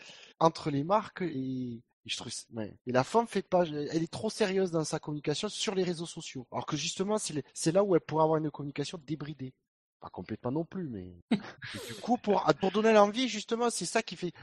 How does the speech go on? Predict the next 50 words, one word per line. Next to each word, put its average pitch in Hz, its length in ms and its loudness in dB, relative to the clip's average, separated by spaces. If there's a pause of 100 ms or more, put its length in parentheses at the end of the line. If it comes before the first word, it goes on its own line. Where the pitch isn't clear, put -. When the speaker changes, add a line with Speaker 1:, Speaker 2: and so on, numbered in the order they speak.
Speaker 1:
un 160 120 4
truc, - 240 -12
quand 165 180 -2
il - 20 -6
y 165 40 4
a - 20 2
un 160 40 -4
truc - 220 -12
qui 123 360 -4
est, - 40 -12 (120)
quand 151 100 2
on 160 40 0
te 185 120 0
parle 156 480 4
d'un 151 160 0
truc, - 400 -8
euh, 123 240 -2
ça 135 120 -2
te - 60 -14
fait 151 160 -8
rire, 165 320 -2
ça, 127 180 -4 (220)
du 139 80 -8
coup, - 160 -6
tu - 100 2
as 175 60 8
envie... 160 140 0
peut-être - 320 -2
envie 170 140 0
de 156 80 -10
t'intéresser 151 440 -4
un 165 80 -4
peu 160 140 -8
plus. - 340 -14 (220)
Tu 110 60 2
as 104 40 -2
peut-être - 400 -4
au 180 120 4
moins 196 340 6
avoir 151 180 6
le 147 60 6
réflexe 165 240 -4
d'allumer 156 260 -2
la 135 80 0
télé. 107 240 -10 (380)
C'est 90 160 -14
déjà 98 160 -4
un 113 40 -2
bon 110 140 -4
pas. 95 200 -8